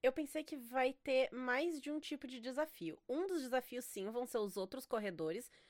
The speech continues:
não necessariamente um vilão. Não precisa ter um vilão numa corrida, tu precisa ter oponentes. Tu pode ter um vilão, nada impede, mas não é necessário.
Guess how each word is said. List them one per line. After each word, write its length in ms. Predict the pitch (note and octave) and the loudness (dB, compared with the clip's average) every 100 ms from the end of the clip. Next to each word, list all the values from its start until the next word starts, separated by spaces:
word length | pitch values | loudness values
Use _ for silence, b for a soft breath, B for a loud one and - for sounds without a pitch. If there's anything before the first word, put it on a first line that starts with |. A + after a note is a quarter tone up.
| b b | b b
não 240 | - C4+ D#4+ | 2 4 4
necessariamente 800 | F#4+ - - E4+ D4+ D4+ D#4 D#4 | 2 -2 -2 0 2 0 -2 -2
um 220 | D4 E4 | 0 0
vilão. 560 | C#4+ E4 D4 A3 F#3+ E3+ _ _ _ _ _ _ _ | 2 0 4 4 4 -2 _ _ _ _ _ _ _
Não 140 | - D#4+ | 0 0
precisa 240 | - A4+ | 2 -4
ter 120 | - | 4
um 120 | D4 B3+ | 4 4
vilão 440 | A#3 A#3 F#3+ D#3+ G3 | 0 4 4 2 -2
numa 260 | G#3+ A3 G#3+ | -4 -2 0
corrida, 420 | A#3 G3+ E3+ E3+ | -2 -2 -4 -4
tu 80 | - | -8
precisa 200 | - G#3+ | -10 -2
ter 100 | B3 | 2
oponentes. 760 | B3 E4+ F#4+ F#3 D3+ - - _ _ _ _ _ _ _ _ _ | 4 4 4 2 0 -8 -20 _ _ _ _ _ _ _ _ _
Tu 80 | - | -2
pode 440 | D#4+ - A3+ G3+ - | 2 8 8 8 4
ter 100 | B3+ | 2
um 80 | B3+ | 2
vilão, 340 | F4+ C4+ E3+ | 2 4 4
nada 200 | E3+ E3 | 2 0
impede, 540 | A#3 C4+ E3+ D#3 B3 - _ _ _ _ _ _ _ _ _ - | 0 2 2 2 -6 -14 _ _ _ _ _ _ _ _ _ -2
mas 140 | C#4+ | 4
não 80 | D4+ | 6
é 80 | C#4 | 6
necessário. 680 | C#4 - G4+ A3 E3 D3 | 4 -2 0 4 4 2